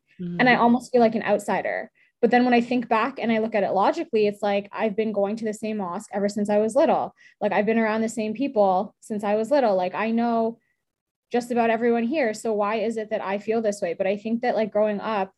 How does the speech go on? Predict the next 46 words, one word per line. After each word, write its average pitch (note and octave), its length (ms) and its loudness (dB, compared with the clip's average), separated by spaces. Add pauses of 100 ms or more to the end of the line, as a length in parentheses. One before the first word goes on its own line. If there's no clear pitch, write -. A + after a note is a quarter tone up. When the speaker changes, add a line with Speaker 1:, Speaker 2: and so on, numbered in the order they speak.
(180)
Speaker 2:
because A3+ 380 -2
my A3+ 220 0
up-, F#3 200 -8 (280)
upbringing A#3 440 -2
was C4+ 160 2
a C#4+ 60 6
little C#4 180 6
bit C#4 200 2
different, D#4 460 -2 (500)
and A#3+ 100 4
I A#3+ 80 6
wasn't A3+ 400 2
maybe A3 280 0
learning G#3 360 -2
things A3 260 -4
the G#3+ 80 -8
same G#3+ 240 -4
way G#3 160 2
as G#3 120 2
everybody G3+ 420 0
else. G3+ 380 -2
And G3+ 260 -2
there A3 100 0
was G#3+ 140 0
definitely G#3+ 500 -4
a F#3 80 0
bit G3+ 140 0
of G#3 100 0
a G3+ 60 2
language G3+ 400 0
barrier A3+ 400 2
because A3+ 380 -4
I G3+ 100 -2
could G#3 200 -6
understand G#3 600 2
the B3 60 4
language, F#3+ 460 -2
but G#3+ 80 2
I G3+ 100 4
wasn't G#3 280 -2
so G#3 160 -2
great G3+ 180 0
Speaker 1:
Mm-hmm. E3 60 -6
Speaker 2:
with F#3+ 100 -8
speaking A3+ 400 -4
it. D4 200 -2